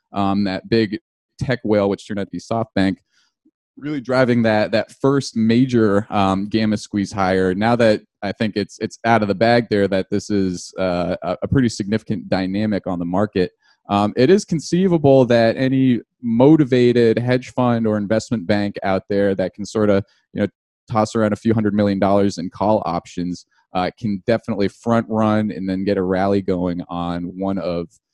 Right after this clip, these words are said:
or a, a number of different tickers, um, you know, assuming that they've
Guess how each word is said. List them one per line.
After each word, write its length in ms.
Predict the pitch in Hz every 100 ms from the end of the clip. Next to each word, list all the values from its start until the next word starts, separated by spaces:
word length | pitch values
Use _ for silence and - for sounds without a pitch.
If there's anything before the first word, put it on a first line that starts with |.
| _ -
or 260 | 87 87 90
a, 80 | - -
a 80 |
number 400 | 95 104 123 110
of 360 | - 90 85 -
different 340 | 95 - 85 -
tickers, 580 | 101 - 90 90 - -
um, 360 | 87 85 82 82 _
you 60 | 90
know, 120 | 87
assuming 420 | 82 - 98 95
that 160 | 90 85
they've 200 | 92 85